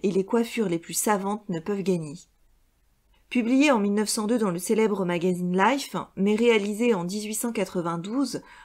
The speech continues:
alors qu'il n'était qu'un étudiant de l'Art Students League, l'estampe de Gilbert est d'une efficacité redoutable et sans doute son œuvre la plus célèbre. Cette introspection n'est cependant pas systématique face au miroir,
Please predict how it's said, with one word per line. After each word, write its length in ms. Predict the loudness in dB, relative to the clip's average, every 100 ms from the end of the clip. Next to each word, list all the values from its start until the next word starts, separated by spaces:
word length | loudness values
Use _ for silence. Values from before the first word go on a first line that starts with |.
| 0
alors 280 | 2 2 0
qu'il 140 | -4
n'était 300 | -2 0 0
qu'un 160 | 0 -2
étudiant 480 | -4 -6 -4 -2
de 100 | 0
l'Art 260 | 0 0 -2
Students 460 | -6 -4 -4 -6 -4
League, 400 | -2 -2 -4 -6 -10 -20 -20 -2
l'estampe 500 | 2 2 0 -2 0
de 80 | 0
Gilbert 540 | 0 0 2 2 2 -6 -6 -2
est 100 | -2
d'une 180 | 0
efficacité 640 | -2 -2 0 -2 -2 -2 -2
redoutable 720 | 0 0 -2 -2 0 0 -2 -4
et 80 | -4
sans 220 | -4 -6
doute 180 | -8 -8
son 160 | -8
œuvre 260 | -6 -4 -4
la 100 | -6
plus 160 | -8
célèbre. 520 | -4 -2 -4 -6 -12 -18 _ _ _ _ _ _ _ _ _ _ _ _ _ -8
Cette 240 | 0 2
introspection 720 | 2 0 -2 -2 -2 -4 -4
n'est 80 | -2
cependant 400 | -2 -2 -2 -2
pas 180 | -2 -2
systématique 840 | -4 -8 -4 0 0 0 -2 -4
face 240 | -2 -4 -2
au 40 |
miroir, 640 | -2 -2 2 4 4 2